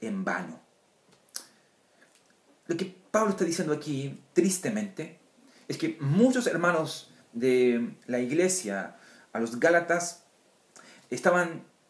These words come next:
viviendo como esclavos. Siendo ellos hijos, estaban viviendo como esclavos. Sinclair Ferguson, en uno de sus libros, expresa que la noción de que somos hijos de Dios,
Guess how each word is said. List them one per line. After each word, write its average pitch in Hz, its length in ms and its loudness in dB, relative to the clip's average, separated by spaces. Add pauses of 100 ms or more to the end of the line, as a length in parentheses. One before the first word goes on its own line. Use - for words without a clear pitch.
(640)
viviendo 175 440 0
como 143 140 -2
esclavos. - 480 -8 (600)
Siendo 254 560 4
ellos 208 420 2
hijos, 196 600 -4 (520)
estaban 151 340 0
viviendo 131 540 -4
como 107 200 -4
esclavos. - 760 -12 (580)
Sinclair 190 320 2
Ferguson, 151 800 2 (100)
en 127 280 -4
uno 151 160 -2
de 143 80 -2
sus 135 300 -8
libros, 143 680 -6 (1000)
expresa 151 480 -4
que 143 200 -4
la 139 220 2
noción 147 760 2
de 131 120 -4
que 135 120 -6
somos 160 600 -2
hijos 160 260 -4
de 131 100 0
Dios, - 580 2